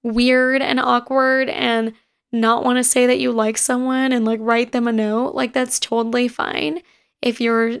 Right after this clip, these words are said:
still a child. That's great. Um, but if you're in your twenties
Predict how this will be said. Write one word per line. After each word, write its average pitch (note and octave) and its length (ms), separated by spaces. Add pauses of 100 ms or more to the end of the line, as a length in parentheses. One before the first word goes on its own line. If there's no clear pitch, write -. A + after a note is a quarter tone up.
(160)
still - 320
a A#3 80
child. - 540
That's A3+ 200
great. - 460 (600)
Um, B3 300
but C4 180
if - 220
you're D4 300
in A4+ 120
your F4 140
twenties B3+ 680